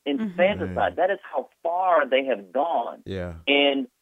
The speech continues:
Speaker 2: we're doing everything that we can with the initiatives at Human Coalition Action to highlight that, because black people, all people, need to know what they are really about.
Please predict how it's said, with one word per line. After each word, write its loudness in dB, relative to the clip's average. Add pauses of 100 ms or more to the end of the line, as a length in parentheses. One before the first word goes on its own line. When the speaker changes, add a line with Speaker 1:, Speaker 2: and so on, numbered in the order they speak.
(240)
Speaker 2:
we're -10
doing 2
everything 2
that -14
we -6
can -4
with -6
the -8
initiatives -6
at -8
Human -12
Coalition -8
Action -2 (340)
to -8
highlight 0
that, -2 (220)
because 4 (200)
black 4
people, 2 (240)
all 12
people, -4
need -8
to -8
know 0
what -2
they -2
are 2
really -6
about. -6